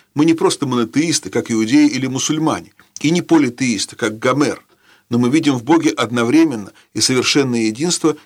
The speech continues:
и подлинное личностное различие. Вопрос в том, как это видение влияет на способ нашего мышления и действия на практике. Прежде всего надо подчеркнуть, что учение о Троице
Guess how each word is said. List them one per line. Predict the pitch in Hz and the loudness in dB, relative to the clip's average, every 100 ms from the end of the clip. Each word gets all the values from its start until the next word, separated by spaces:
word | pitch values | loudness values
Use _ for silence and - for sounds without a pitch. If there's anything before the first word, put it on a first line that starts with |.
| - | -8
и | 131 | -6
подлинное | - 160 147 151 143 135 - | 2 2 4 0 0 -4 -2
личностное | 120 113 113 95 117 110 | -2 -2 -2 -4 0 0
различие. | 113 110 101 - - - _ _ _ | 0 -4 -10 -10 -12 -14 _ _ _
Вопрос | 123 - 143 - | -10 -2 0 0
в | |
том, | - 175 165 - _ | 0 -2 -2 -16 _
как | 165 165 | -2 -2
это | 135 120 | -2 -2
видение | 131 151 156 123 | -2 -2 0 0
влияет | 113 143 151 147 | 2 2 2 -2
на | |
способ | 113 - 139 135 | -8 -4 -4 -4
нашего | 131 127 - 135 | -4 -2 0 0
мышления | 143 - 180 165 165 | 0 0 0 2 0
и | |
действия | 165 156 - 131 - _ | 2 0 0 -6 -10 _
на | 127 160 | -4 0
практике. | 175 110 - - _ _ _ _ _ _ _ _ _ - | 0 -2 -6 -20 _ _ _ _ _ _ _ _ _ 0
Прежде | 156 180 | 2 2
всего | 160 - 151 | -2 -2 0
надо | 139 120 | 0 -4
подчеркнуть, | 117 120 - - 147 131 | -6 -6 -4 -4 -2 -2
что | - | 0
учение | 107 107 127 110 | -2 0 -2 -2
о | |
Троице | 101 139 165 160 139 | -2 2 2 0 -6